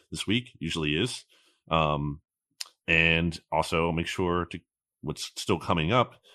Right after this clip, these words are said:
uh, Eye on the Enemy with John Stolnis, uh, interviewing Jeremy Reisman from Pride of Detroit, if you want the Lions' perspective leading up into this matchup,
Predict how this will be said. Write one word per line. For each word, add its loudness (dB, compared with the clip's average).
uh, 4
Eye 8
on 4
the 4
Enemy 2
with -10
John 4
Stolnis, 0
uh, 2
interviewing 0
Jeremy 0
Reisman 2
from 0
Pride 2
of -2
Detroit, -2
if -10
you -4
want -4
the -4
Lions' 0
perspective -6
leading -4
up -4
into -4
this -6
matchup, -4